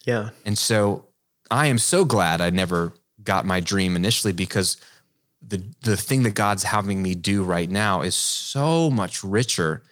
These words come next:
Speaker 2: and more fulfilling, and a little more financially stable <laughs> than
Speaker 1: <laughs>
Speaker 2: being,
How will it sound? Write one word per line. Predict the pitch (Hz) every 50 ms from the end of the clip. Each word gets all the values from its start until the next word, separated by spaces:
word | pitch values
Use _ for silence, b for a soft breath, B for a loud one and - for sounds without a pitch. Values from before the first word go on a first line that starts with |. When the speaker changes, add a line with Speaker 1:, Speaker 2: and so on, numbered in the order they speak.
| _ _ _
Speaker 2:
and | - 101
more | 101 95 95
fulfilling, | - - 90 - - 120 117 107 92 85 85 87 b b b b b b
and | 135 151
a |
little | 196 214 190
more | 165 151
financially | 139 - 147 139 135 131 - 127 120
stable | 117 - - 151 151 143 131 131 135 110 - - 196 151 -
<laughs> | 220 185 - - -
than | 151 165 160 147 123 -
Speaker 1:
<laughs> | -
Speaker 2:
being, | 185 165 151 165 151